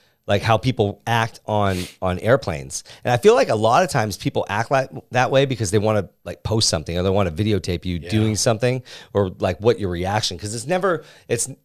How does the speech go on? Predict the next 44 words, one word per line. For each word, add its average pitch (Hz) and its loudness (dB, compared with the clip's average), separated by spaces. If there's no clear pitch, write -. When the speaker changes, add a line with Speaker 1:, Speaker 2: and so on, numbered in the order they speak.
Speaker 1:
nobody 160 0
ever 143 2
gets 127 -2
the, 107 2
the 98 -6
person 107 -2
that - -6
instigates 82 -6
something, 71 -8
right? 92 2
Speaker 2:
Mm, 139 -6
Speaker 1:
They 127 4
always 127 4
Speaker 2:
they 123 2
Speaker 1:
get, 135 6
Speaker 2:
get 135 0
the - 2
Speaker 1:
like, 113 4
the 110 0
Speaker 2:
reaction, 110 2
Speaker 1:
after. 65 -10
Speaker 2:
the 107 -6
Speaker 1:
Like, 120 6
in 143 4
Speaker 2:
reaction. 147 2
Speaker 1:
football 143 8
and 104 2
in 135 0
anything, 139 2
even 165 4
being 175 6
a 123 2
kid, 160 6
like, 107 4
Speaker 2:
Reaction. 104 -12
Speaker 1:
you 123 4
know, 131 8
the 104 0
teacher 151 6
or 135 8
the 113 2
coach 139 4
never 127 2
sees, 139 2